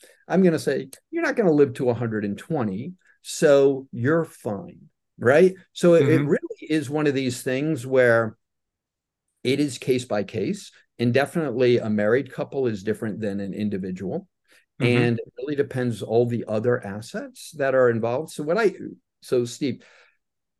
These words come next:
Speaker 1: I'm a little abnormal as an attorney. I don't charge people for these conversations, and they're long. I will spend an hour with a client, usually while I'm driving to another client,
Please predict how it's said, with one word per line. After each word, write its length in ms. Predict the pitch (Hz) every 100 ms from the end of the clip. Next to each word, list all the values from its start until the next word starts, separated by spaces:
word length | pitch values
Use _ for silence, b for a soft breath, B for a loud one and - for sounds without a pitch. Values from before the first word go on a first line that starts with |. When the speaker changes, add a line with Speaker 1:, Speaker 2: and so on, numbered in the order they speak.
| -
Speaker 1:
I'm 120 | 104
a 40 | -
little 340 | 127 131 147
abnormal 600 | 135 131 123 120 120 113
as 180 | 107 98
an 100 | 104
attorney. 480 | 95 - 117 110 92
I 100 | 110
don't 260 | 131 160 165
charge 380 | - 131 127 -
people 500 | 165 - 196 202 185 _ _
for 140 | -
these 240 | 107 107 95
conversations, 960 | 101 101 95 - - - - - - _ _ _ _ _ -
and 180 | 120 123
they're 160 | 123
long. 440 | 117 110 123 127 - -
I 100 | 117
will 140 | 139
spend 340 | 135 - 120 110
an 180 | 104 -
hour 380 | 110 127 123 101
with 220 | 104 92
a 60 | 92
client, 640 | - 123 135 104 123 - _ _ _
usually 320 | 320 311 262 175
while 240 | 156 127
I'm 160 | 127 120
driving 580 | 107 104 117 127 214 -
to 140 | 143
another 300 | 113 104 117
client, 580 | 117 110 117 214 294